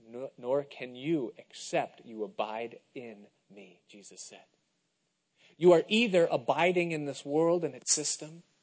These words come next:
or you're abiding in Christ. If you abide in this world system, well, you know. But if you abide in Christ, Jesus said that you will bear much fruit,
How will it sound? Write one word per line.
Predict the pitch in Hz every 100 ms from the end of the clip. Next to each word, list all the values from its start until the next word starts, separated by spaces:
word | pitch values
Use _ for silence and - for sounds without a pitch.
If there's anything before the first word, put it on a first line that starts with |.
| _ _ _ _ _ _ _ _ -
or | 120
you're | 120
abiding | 110 101 117 127 120 113
in | 107
Christ. | - 117 - _ _ _ _ _ _ _ _ _ _ _ _ _ _ _ -
If | -
you | 135
abide | 117 135 151 151
in | 139
this | 123
world | 139 147 143
system, | 143 151 147 - 104 98 _ _ _ _ _
well, | 107
you | 117
know. | 120 120 104 - _ _ _ _ _ _ _ _ _ _
But | 127
if | 120
you | 131
abide | 120 127 139 143
in | 127
Christ, | - 170 143 113 -
Jesus | 123 120 113
said | - 117 113 _
that | 107
you | 143 131
will | 127
bear | 113 123
much | 113 107 -
fruit, | 139 110 -